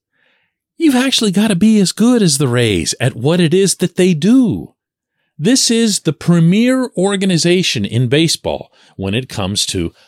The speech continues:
acquiring slash grooming slash utilizing top-level talent.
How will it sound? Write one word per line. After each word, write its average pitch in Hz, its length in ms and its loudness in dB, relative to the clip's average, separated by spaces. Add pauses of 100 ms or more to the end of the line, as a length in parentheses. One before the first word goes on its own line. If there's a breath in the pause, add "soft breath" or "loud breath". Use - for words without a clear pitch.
acquiring 180 720 -2 (160)
slash - 560 -8
grooming 190 720 0 (500)
slash 90 640 -6 (720)
utilizing 160 1000 -2 (1000)
top-level 123 680 -6
talent. 208 640 -4